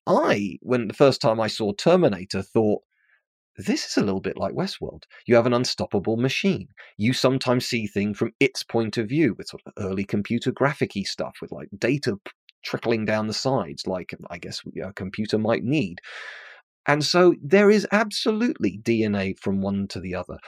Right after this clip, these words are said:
A lot of people talk about La Jetée, which is a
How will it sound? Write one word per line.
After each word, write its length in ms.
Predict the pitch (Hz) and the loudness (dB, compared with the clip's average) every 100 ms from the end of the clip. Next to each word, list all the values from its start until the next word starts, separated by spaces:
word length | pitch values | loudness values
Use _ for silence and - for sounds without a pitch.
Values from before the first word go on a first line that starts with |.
| - | -4
A 80 | 120 | 2
lot 220 | 101 147 | 4 4
of 100 | 185 | 2
people 320 | - 175 143 | 0 0 0
talk 300 | - 123 113 | 2 2 2
about 320 | 98 101 98 98 | 0 0 0 -2
La 80 | |
Jetée, 680 | 95 98 98 - 90 90 98 - - - - | -4 -2 -4 -2 -4 -2 -6 -8 -14 -16 -2
which 280 | 98 - 107 | 0 0 0
is 280 | 104 98 - | 0 -2 -4
a 360 | 98 95 95 | -2 -2 -6